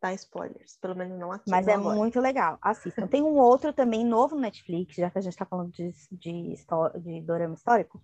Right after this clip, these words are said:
Speaker 2: Tem um outro no Netflix que chama O Palácio do Rei.
Speaker 1: Uhum.
Speaker 2: O Palácio da Coroa. Acho que é o Palácio da Coroa. O Palhaço da Coroa.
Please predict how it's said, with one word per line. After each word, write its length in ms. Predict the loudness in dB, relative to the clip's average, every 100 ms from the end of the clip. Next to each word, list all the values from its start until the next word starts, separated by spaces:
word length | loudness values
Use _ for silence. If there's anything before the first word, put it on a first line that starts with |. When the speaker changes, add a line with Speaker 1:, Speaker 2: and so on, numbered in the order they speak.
| _ -20 -20 _
Speaker 2:
Tem 140 | 2 4
um 160 | 6
outro 380 | 6 6 4 -2
no 80 | -4
Netflix 420 | -6 -6 -4 -4
que 60 | -2
chama 180 | -2 0
O 40 |
Palácio 360 | 2 2 2 0
do 100 | -2
Rei. 280 | -2 -6 -10 _ _ _ _ _ _ _ _
Speaker 1:
Uhum. 420 | -10 -8 -8 -10 -12 _ _ _ _ _ _ _ _ _ _ _ _
Speaker 2:
O 60 |
Palácio 340 | _ -4 -4 -4
da 100 | -10
Coroa. 680 | -6 -6 -4 -4 -6 -8 -14 _ _ _ _ _ _ _ _ _ _ _
Acho 100 | -12
que 60 | -8
é 20 |
o 40 | -4
Palácio 420 | -2 -2 -4 -4
da 100 | -4
Coroa. 560 | 0 -2 -2 -6 -12 -4
O 80 | -4
Palhaço 480 | 2 2 2 -2 -6
da 80 |
Coroa. 480 | -2 0 0 -2 -6